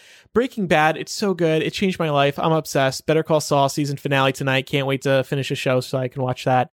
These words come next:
And then also, if there's a certain type of genre that you really like, so, like, action comedy movies or just comedies,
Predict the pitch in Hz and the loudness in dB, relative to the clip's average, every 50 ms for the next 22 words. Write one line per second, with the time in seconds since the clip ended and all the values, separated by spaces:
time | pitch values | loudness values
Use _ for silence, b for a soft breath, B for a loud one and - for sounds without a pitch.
0 | _ - 180 196 233 262 269 - - 247 277 277 - - 269 247 233 226 180 175 | _ -2 0 0 2 0 0 0 2 2 2 2 0 0 0 0 0 0 -4 -4
1 | - 262 294 302 - 330 - - _ _ _ _ _ _ - - - 220 208 214 | -4 -2 -4 -2 -2 -4 -4 -6 _ _ _ _ _ _ -6 -4 -2 -2 -2 -2
2 | 196 - 208 196 196 190 165 147 123 131 139 127 131 147 165 175 190 185 185 180 | -2 -2 -2 0 0 -2 -2 -2 0 0 2 2 2 0 0 0 0 0 2 2
3 | 175 156 - 160 160 160 156 160 156 156 151 135 131 127 131 143 151 - - - | 0 0 0 -2 -2 0 2 2 2 2 2 2 2 2 2 2 0 -2 -6 -6
4 | - 151 139 135 135 139 131 127 120 - _ _ _ _ _ _ _ _ _ _ | -4 -4 -2 0 0 0 0 0 -2 -6 _ _ _ _ _ _ _ _ _ _
5 | _ - 156 151 - - - - 147 139 131 - 147 135 131 127 127 117 117 113 | _ 0 2 2 0 -2 -6 -6 -6 -6 -6 -4 -4 -2 -2 -2 -2 -4 -4 -6
6 | 117 117 110 107 - 101 104 110 113 - - - 156 156 147 143 180 180 - - | -8 -8 -8 -8 -10 -12 -14 -14 -16 -16 -8 -4 -2 -2 -2 -2 -2 -4 -6 -6
7 | - - - 240 262 254 226 175 135 110 98 82 - | -8 -4 -2 0 0 0 0 0 -2 -2 -4 -6 -10